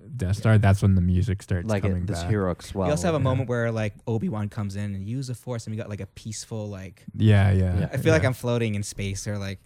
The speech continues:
Speaker 3: on a beach or something like that during that scene. But, uh, yeah,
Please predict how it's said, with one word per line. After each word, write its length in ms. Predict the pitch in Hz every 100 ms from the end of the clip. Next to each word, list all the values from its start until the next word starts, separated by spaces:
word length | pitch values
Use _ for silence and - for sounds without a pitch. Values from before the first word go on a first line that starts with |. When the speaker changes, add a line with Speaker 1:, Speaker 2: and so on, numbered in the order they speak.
| 110
Speaker 3:
on 60 | 117
a 40 | 95
beach 260 | 101 101
or 40 | 98
something 180 | 87 95
like 120 | -
that 220 | 92 90
during 200 | 101 98
that 180 | 98 -
scene. 460 | - 101 95 95 101
But, 320 | 92 - -
uh, 140 | 95 95 _ _ _ - -
yeah, 200 | -